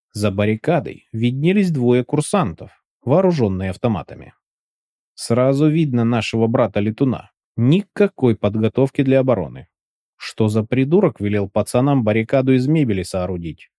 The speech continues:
Такая даже пулю из автомата не удержит. Про крупный калибр я даже вспоминать не буду. Будь здесь пехотинцы,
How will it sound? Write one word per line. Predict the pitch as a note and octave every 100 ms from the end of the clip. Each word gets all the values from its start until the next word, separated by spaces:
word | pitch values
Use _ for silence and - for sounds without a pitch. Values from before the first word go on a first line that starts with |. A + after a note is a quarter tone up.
| _ _ _ _ _
Такая | A2+ G2+ A#2 A2+
даже | A#2+ C3+
пулю | C3 F#3+ G3 D3
из | - B2
автомата | C3 - D3 G3 - F3+
не | F3+
удержит. | F3 G#2+ D#2 - - - _ _ _ _ _
Про | G#2+ A2
крупный | - B2+ G3+ C#3+ A#2
калибр | - A2 E3 D3 G#2+
я | A2
даже | A#2+ C#3 C#3
вспоминать | - D3 D3+ D#3 D#3 E3
не | D#3+
буду. | D#3 G2+ - _ _ _ _ _ _ -
Будь | G#2+ A2+ A2
здесь | G2+ A2
пехотинцы, | - A#2 A#2+ A2+ D#3+ D3 - -